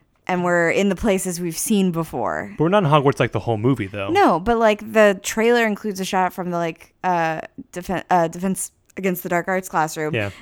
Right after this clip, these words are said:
Speaker 1: And just seeing it in the trailer with Ju-, young Dumbledore leaning on the desk, my heart was like, <gasps> "Yay!" So, like, and I
Speaker 2: I mean, if this, if this series is just gonna be fan service, like, just go all in.
Speaker 1: Yeah, it's
Speaker 2: I, I'm
Speaker 1: true.
Speaker 2: not, I'm not, you know,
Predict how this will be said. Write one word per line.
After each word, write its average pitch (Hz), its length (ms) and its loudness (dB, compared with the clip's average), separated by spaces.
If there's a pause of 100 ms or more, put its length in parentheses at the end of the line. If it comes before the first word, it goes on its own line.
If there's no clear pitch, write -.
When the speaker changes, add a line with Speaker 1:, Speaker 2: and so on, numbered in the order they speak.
Speaker 1:
And 190 100 -2
just 226 220 0
seeing 220 220 0
it 233 100 -4
in 160 40 -8
the 202 60 -4
trailer 202 400 -2
with 180 140 -4
Ju-, 180 260 -10
young 190 420 0
Dumbledore 190 520 2
leaning 175 220 -2
on 175 100 -2
the 175 40 -4
desk, 185 320 4
my 190 140 2
heart 185 220 2
was 185 120 -6
like, 196 240 -4
<gasps> 349 1400 -2
"Yay!" 285 1000 2
So, 285 140 -2
like, 233 400 2
and 240 160 4
I 226 200 2 (600)
Speaker 2:
I 180 80 0
mean, 170 80 8
if 175 60 6
this, 180 180 6
if 202 100 4
this 226 160 2
series 214 240 6
is 131 80 0
just 147 160 4
gonna 165 120 4
be 131 120 4
fan 120 320 0
service, 135 380 2
like, 123 120 2
just 147 200 -8
go 180 160 6
all 165 180 4
in. 113 340 -2
Speaker 1:
Yeah, 175 300 2
it's 156 100 -2
Speaker 2:
I, 143 100 0
I'm 151 80 2
Speaker 1:
true. 175 80 4
Speaker 2:
not, 202 220 6
I'm 180 120 2
not, 202 240 6
you 165 100 2
know, 123 280 2